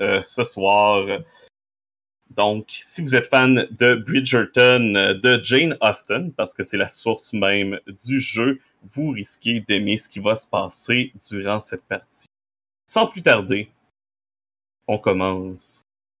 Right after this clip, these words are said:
Donc, on se retrouve dans, euh, un magnifique, euh, domaine que, euh, je vais laisser la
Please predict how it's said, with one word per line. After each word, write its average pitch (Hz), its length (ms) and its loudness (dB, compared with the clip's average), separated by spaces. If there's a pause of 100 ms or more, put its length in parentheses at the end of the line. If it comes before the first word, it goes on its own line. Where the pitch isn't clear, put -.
(420)
Donc, 90 440 -4 (580)
on 120 140 4
se 131 100 -4
retrouve 143 500 -2
dans, 120 560 4
euh, 98 580 4 (920)
un 104 180 2
magnifique, 135 960 -2
euh, 92 280 0
domaine 127 640 0
que, 202 400 2 (560)
euh, 98 300 4
je - 160 -2
vais 107 100 0
laisser 107 300 -2
la 98 400 -2